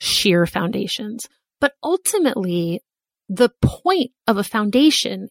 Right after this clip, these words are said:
is to even out your skin tone, right? And, like, to make everything look uniform. And so by their very nature, in my opinion,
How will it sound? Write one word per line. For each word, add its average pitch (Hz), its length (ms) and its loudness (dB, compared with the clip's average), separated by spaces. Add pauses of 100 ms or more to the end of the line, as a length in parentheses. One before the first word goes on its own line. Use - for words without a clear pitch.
is 226 160 2
to - 260 0
even 294 340 2
out 214 180 -2
your 196 120 0
skin - 340 -6
tone, - 380 -10 (400)
right? 220 380 2
And, 202 160 0
like, 196 200 -2 (100)
to - 120 -2
make 214 200 2
everything 285 500 2
look 214 240 0
uniform. 175 880 -2 (760)
And 262 140 2
so 254 300 2 (240)
by 302 320 0
their 294 180 -4
very 247 340 2
nature, 190 600 2 (1800)
in 180 140 -2
my 175 180 2
opinion, - 640 -2